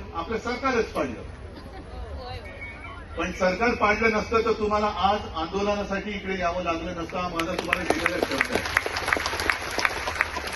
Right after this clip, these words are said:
अजूनही तुमची ताकद जी आहे ना, तुमची सेवा,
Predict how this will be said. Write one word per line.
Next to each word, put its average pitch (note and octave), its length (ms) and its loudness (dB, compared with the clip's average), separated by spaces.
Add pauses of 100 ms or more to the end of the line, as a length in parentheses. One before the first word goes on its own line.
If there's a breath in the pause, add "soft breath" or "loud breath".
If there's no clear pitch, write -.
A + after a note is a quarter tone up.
(1500)
अजूनही B3 260 6
तुमची A#3+ 320 2
ताकद A#3+ 500 4
जी B3+ 80 6
आहे A#3+ 160 6
ना, B3 80 4
तुमची B3 320 -2
सेवा, G3+ 400 2